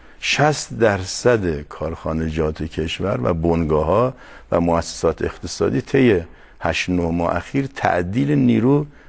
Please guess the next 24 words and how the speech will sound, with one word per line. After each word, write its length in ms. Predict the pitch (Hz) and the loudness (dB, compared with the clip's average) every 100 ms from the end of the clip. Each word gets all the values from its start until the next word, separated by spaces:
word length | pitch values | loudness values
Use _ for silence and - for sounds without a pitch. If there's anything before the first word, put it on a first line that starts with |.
| - | -4
در 160 | 92 90 | -2 0
حد 220 | 101 143 | 0 -2
یک 280 | 147 113 90 | 0 0 0
سوم 640 | - - 101 104 147 101 | -2 2 2 4 2 2
داشتن. 440 | 73 71 - 67 - - - - - - - | -4 -8 -12 -16 -16 -20 -20 -20 -20 -20 -14
خب 60 | 60 | -8
این 200 | 82 87 | -4 -4
نشون، 380 | - 98 101 - - - | -4 -2 -2 -4 -10 -8
نشان 320 | - 82 80 | -4 -2 0
دهندهٔ 320 | 76 78 95 | 0 0 0
بحرانه. 580 | 117 90 90 131 160 98 - - - - - | 2 2 4 2 0 -4 -10 -20 -20 -20 0
دولت 360 | 104 120 143 143 | 4 6 4 2
وقتی 240 | 131 143 | -2 0
میگه: 220 | 127 127 | 0 2
"نه 160 | 127 131 | 2 2
خیر، 220 | - 143 | 2 2
هیچ 200 | 139 147 | 2 2
بحرانی 520 | 127 120 113 143 170 | 2 4 4 2 0
نیست، 220 | 170 165 - | -4 -6 -2
خبری 440 | 127 131 156 165 | 0 4 2 2
نیست، 260 | 165 - - - - - - | -4 -6 -14 -20 -20 -16 -12
اصلاً 180 | - 156 | -4 0
مسئله‌ای 640 | 147 120 - 123 120 123 | 2 0 0 -2 0 0
نیست"، 400 | 123 143 170 165 | 0 0 -2 -6